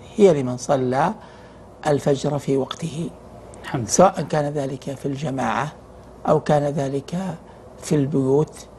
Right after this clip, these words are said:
Speaker 1: سواء كان ذلك للرجال أو للنساء أو لكل من صلى ممن هو، آه، الصلاة تلزمه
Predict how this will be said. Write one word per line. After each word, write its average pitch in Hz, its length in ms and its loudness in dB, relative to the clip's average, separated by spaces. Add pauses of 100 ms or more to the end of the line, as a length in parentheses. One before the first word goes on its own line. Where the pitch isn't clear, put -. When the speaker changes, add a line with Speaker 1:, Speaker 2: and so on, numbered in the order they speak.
(200)
Speaker 1:
سواء 175 260 2
كان 147 240 -2
ذلك 147 360 -4
للرجال 143 720 -2 (100)
أو 139 100 0
للنساء 135 680 -2 (280)
أو 170 320 4 (440)
لكل 170 560 4 (380)
من 170 140 4
صلى 123 640 0
ممن 139 640 0
هو، 139 360 4 (500)
آه، - 1600 0
الصلاة 151 340 2
تلزمه 151 920 0